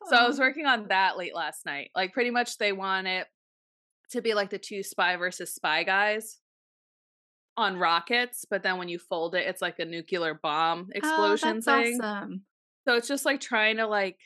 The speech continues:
Speaker 1: figure it out, and I was, like, working on it large first, and then I was like, "No, I gotta figure out what the end version is first and then unfold it," and, like, it's just, like, a lot of thinking. <laughs>
Speaker 2: Yeah.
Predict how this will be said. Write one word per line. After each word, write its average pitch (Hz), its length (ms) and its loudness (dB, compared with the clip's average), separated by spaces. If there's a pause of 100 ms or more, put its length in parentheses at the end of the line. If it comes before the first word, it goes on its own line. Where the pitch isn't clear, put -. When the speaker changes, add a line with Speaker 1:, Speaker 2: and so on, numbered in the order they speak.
(120)
Speaker 1:
figure 214 280 0
it 196 100 4
out, 190 360 4
and 196 100 0
I 190 60 4
was, 196 120 -2
like, 196 220 -2
working 220 460 -6
on 214 220 0
it 196 220 -4 (200)
large 175 560 0
first, 247 380 -4
and 220 60 -8
then 190 80 -6
I 185 40 -2
was 185 140 -8
like, 185 160 -8
"No, 196 160 -2
I 170 120 0
gotta 190 220 -2
figure 208 240 -2
out 185 120 0
what 156 120 -6
the 156 160 -8
end 220 420 -2 (120)
version 214 380 -2
is 208 220 -6
first 208 340 -2
and 156 240 -8
then 196 420 -4 (260)
unfold 202 540 -2
it," 208 100 2
and, 202 100 0
like, 196 260 -4 (440)
it's - 140 -6
just, 381 120 0
like, 381 160 2
a 214 40 4
lot 165 240 4
of 156 160 -2 (240)
thinking. 185 540 -2 (240)
<laughs> - 200 -6 (280)
Speaker 2:
Yeah. 196 480 -2